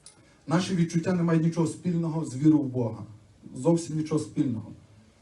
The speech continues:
Тому що Бог любить. Оця лінія, Він любов.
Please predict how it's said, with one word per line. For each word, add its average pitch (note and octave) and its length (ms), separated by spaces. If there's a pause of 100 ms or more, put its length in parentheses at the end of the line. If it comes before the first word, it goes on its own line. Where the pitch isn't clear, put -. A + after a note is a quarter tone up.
(340)
Тому D#3 160
що E3+ 140
Бог D#3+ 280
любить. B2 460
Оця B2 280
лінія, D3 460 (160)
Він C#3+ 120
любов. D3 440